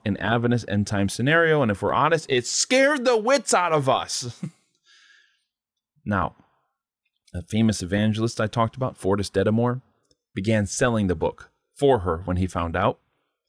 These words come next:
Sold over a hundred thousand copies in five years. My friends,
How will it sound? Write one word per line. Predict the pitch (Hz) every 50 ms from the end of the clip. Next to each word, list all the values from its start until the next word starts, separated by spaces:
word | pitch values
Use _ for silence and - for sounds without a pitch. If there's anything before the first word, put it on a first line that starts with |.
| _ _ _ _ _ _
Sold | - - 143 143 143 120
over | 135 135 131 131 -
a | - 117 110
hundred | 98 87 92 147 180 185 175 185 180 160 160
thousand | - 143 131 139 143 131 135 131 -
copies | - 123 120 - - 98 95 98
in | 98 92
five | - - 113 107 101 95 98
years. | 98 92 87 - - - - - - _
My | 120 139 160 214
friends, | 202 - - 208 98 87 - - -